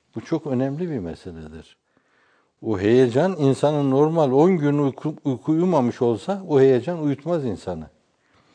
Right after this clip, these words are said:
Fakat öyle bir sekine iniyor ki belki sekinenin en büyüğü orada iniyor.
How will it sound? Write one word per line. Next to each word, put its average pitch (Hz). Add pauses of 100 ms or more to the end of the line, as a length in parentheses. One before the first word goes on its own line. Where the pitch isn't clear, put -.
(340)
Fakat 127
öyle 131
bir 117
sekine 113
iniyor 156
ki -
belki 104
sekinenin 120
en 147
büyüğü 123
orada 120
iniyor. 76